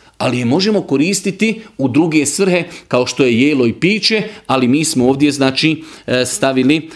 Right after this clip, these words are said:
da se ne može koristiti ni u kakve svrhe, znači, rečenica je bila neispravna.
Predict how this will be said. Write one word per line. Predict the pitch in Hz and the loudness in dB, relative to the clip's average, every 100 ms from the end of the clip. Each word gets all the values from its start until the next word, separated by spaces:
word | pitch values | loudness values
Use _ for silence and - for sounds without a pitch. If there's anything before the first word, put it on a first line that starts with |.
| - | -4
da | 120 | -2
se | - 120 | 0 0
ne | |
može | 139 143 143 | 0 0 -2
koristiti | 127 131 143 - | 2 0 0 0
ni | 139 | 0
u | 139 | 2
kakve | 135 131 | -2 -2
svrhe, | - 180 175 175 - - | -2 0 0 -2 -6 -8
znači, | 113 143 143 | -2 -2 0
rečenica | 123 120 143 143 131 | 0 2 0 2 0
je | |
bila | 117 131 131 | 2 2 2
neispravna. | 135 120 101 101 | 0 -2 -6 -8